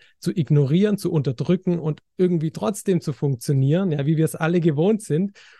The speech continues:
Und das bringt mich auch zu der Sache, die du gerade gesagt hast, die ich ganz spannend finde und genauso auch beobachte,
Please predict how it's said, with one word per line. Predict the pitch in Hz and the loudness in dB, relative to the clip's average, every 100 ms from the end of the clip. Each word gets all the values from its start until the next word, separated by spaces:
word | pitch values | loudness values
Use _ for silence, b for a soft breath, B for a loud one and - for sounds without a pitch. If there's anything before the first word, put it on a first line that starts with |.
| B _ _ _ _ | B _ _ _ _
Und | 156 147 | -2 -2
das | 151 | 0
bringt | 180 190 | -2 0
mich | 180 165 | -2 -2
auch | 156 | -4
zu | - 147 | -4 -2
der | 147 135 | -2 0
Sache, | 151 170 | -4 -2
die | 170 | -2
du | 143 143 | 0 -2
gerade | - 139 131 | -2 -4 -2
gesagt | 127 160 - | -2 -2 -2
hast, | 147 | -6
die | - | -6
ich | 123 | -6
ganz | 147 170 | -2 -2
spannend | - 143 160 160 | -2 0 0 0
finde | - 135 139 | 0 -2 -2
und | 123 | -4
genauso | - 131 135 185 170 156 | 0 2 4 2 0 -2
auch | 143 | -4
beobachte, | - 147 143 151 135 - 143 | -6 -4 0 -2 -2 -2 -4